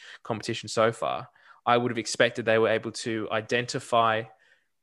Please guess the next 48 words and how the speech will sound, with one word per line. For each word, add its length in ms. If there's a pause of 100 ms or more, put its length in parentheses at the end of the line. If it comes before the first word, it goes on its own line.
(140)
the 100
errors 440
that 140
were, 300
well, 200
the 180
areas 380
that 180
weren't 300
quite 280
working, 520
fix 320
those 240
up 160
a 40
little 220
bit, 240
and 240
then 140
adjust 420
on 80
the 60
fly, 320
which 180
they 100
didn't 200
seem 220
to 100
do. 200 (540)
But 380 (100)
in 120
saying 320
that, 220
the 120
Reds 240
did 340
play 500
more 300
rugby 400
than 140
the 80
Rebels. 480 (480)
They 100
had 160
a 60
lot 280
more 160
possession, 560